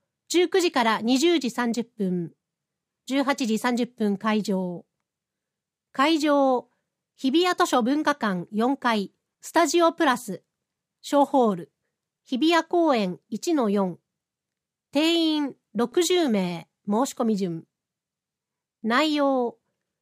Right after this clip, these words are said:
区は地形分類上、武蔵野台地と東京低地に位置し、その痕跡をたどると、環境の変化や各時代の人々の暮らしを垣間見ることができる。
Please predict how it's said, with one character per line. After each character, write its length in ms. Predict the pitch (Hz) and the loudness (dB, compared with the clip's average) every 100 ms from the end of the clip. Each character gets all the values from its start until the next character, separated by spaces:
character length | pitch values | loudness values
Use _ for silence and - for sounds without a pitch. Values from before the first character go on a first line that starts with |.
| _ _ _ | _ _ _
区 160 | - 330 | -2 0
は 220 | 226 - - | 0 -2 -10
地 120 | - | -6
形 220 | 330 339 | -2 0
分 220 | 320 320 | 0 0
類 220 | 311 294 262 | 0 0 0
上、 380 | 262 254 240 240 _ _ _ | 0 0 -2 -6 _ _ _
武 140 | 233 233 | -4 0
蔵 160 | 330 | 0
野 260 | 330 339 339 | 0 0 2
台 280 | 330 330 302 | 2 2 -2
地 100 | - | -6
と 240 | 208 - _ | -6 -8 _
東 200 | 262 302 | -2 -2
京 220 | 349 330 | 0 -2
低 240 | 320 330 320 | -2 -2 -2
地 140 | 214 | -2
に 160 | 214 220 | -2 -2
位 40 | |
置 100 | - | -6
し、 340 | - 190 180 _ _ _ _ _ | -10 -10 -12 _ _ _ _ _
そ 180 | - 262 | -2 0
の 160 | 339 | 0
痕 200 | - 277 | 0 -2
跡 360 | 294 330 311 294 | -2 -4 -2 -2
を 40 | |
た 140 | 285 247 | 0 0
ど 140 | 262 | 0
る 100 | 254 | -2
と、 260 | 220 220 _ | -4 -6 _
環 220 | - 330 | -2 -2
境 220 | 339 349 339 | 0 0 2
の 100 | 330 | 0
変 240 | 339 339 | -2 -4
化 140 | 269 233 | -2 -2
や 220 | 208 - _ | -2 -4 _
各 260 | - 330 302 | -4 0 0
時 120 | 220 | 0
代 260 | 214 254 247 | 2 0 0
の 200 | 233 - | -4 -6
人 220 | _ 370 | _ -4
々 200 | 349 294 | -2 0
の 120 | 240 214 | -2 -2
暮 120 | 254 | -2
ら 100 | 262 | -4
し 160 | - | -2
を 120 | 277 277 | -4 0
垣 220 | 262 302 | 0 2
間 140 | 311 | 2
見 140 | 311 294 | 2 0
る 80 | |
こ 100 | 226 | -2
と 140 | 220 220 | -2 -2
が 100 | 202 | 0
で 120 | 190 | -2
き 140 | - | -4
る。 120 | 196 | -6